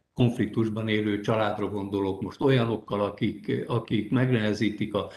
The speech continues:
mindennapi kapja-, ö, kapcsolatait, akkor ez a bizonytalanságérzés eléggé megnehezíti a szervezeti, a jó szervezeti légkör fenntartását. Sőt, ugye többen már megemlítették, hogy a lojalitás csökken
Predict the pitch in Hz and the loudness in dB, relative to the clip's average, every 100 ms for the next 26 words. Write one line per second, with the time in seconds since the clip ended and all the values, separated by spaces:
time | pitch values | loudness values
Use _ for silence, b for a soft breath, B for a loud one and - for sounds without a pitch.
0 | B B 131 120 110 101 - - 117 - | B B 6 6 4 -2 -4 -2 -2 2
1 | 139 - 151 120 117 - 127 - 139 127 | 0 2 4 4 4 2 0 2 4 4
2 | - 131 143 - - - 120 131 120 117 | 6 4 2 0 -14 -4 -2 2 2 4
3 | 110 131 123 104 104 101 95 - 95 104 | 2 2 2 0 0 -2 0 0 0 2
4 | 110 104 110 107 - - _ - 127 113 | 2 2 0 0 -6 -18 _ 4 6 8
5 | 107 107 107 120 123 - - _ _ _ | 6 4 6 6 4 -4 -16 _ _ _
6 | _ - 147 120 98 104 90 92 92 92 | _ -10 -2 -2 0 -4 -4 -4 -4 -4
7 | 92 107 113 113 B B - 107 98 98 | -4 -2 -2 -4 B B -6 -2 0 0
8 | 98 98 123 127 117 104 110 101 - - | 0 0 -2 0 2 2 -2 -2 -2 -4
9 | - - - 139 - 135 139 131 - 107 | -4 -8 -4 -4 0 2 4 4 2 0
10 | 104 104 107 - 107 120 120 110 - 92 | 0 -2 -4 -4 -4 2 2 2 0 -2
11 | 95 104 104 95 92 - 87 85 107 123 | -2 -4 -2 -4 -4 -4 -4 0 2 4
12 | 123 B B B B B - 135 131 131 | 0 B B B B B 2 6 8 6
13 | - - 131 127 110 110 127 120 117 120 | -4 -2 0 4 4 6 4 4 4 4
14 | 113 127 120 110 110 107 110 - 123 117 | 4 4 4 0 0 0 -2 0 2 2
15 | 113 110 107 107 107 - 127 127 113 104 | 0 -2 2 4 4 4 6 8 6 4
16 | 104 107 104 - - 104 98 101 95 95 | 0 -2 -2 -2 -2 -2 -4 -2 -2 -2